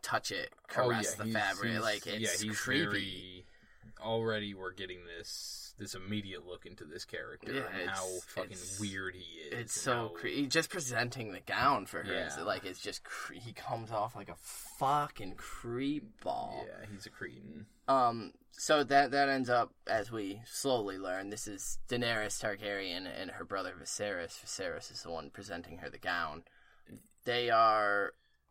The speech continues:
Speaker 1: in Pentos currently. Um, I believe Pentos.
Speaker 2: They're in Pentos, yeah.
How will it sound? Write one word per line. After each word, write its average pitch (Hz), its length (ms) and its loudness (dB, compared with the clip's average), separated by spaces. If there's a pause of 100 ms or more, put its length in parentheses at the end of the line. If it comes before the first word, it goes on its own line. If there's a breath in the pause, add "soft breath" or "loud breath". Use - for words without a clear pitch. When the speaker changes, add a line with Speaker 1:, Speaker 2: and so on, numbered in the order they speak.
(140)
Speaker 1:
in 117 400 -2
Pentos - 560 0
currently. 69 580 -2 (140)
Um, 69 460 -2 (400)
I 87 100 -4
believe 104 320 -6
Pentos. - 600 -16 (840)
Speaker 2:
They're 110 120 4
in 104 80 0
Pentos, - 540 -12
yeah. - 160 -10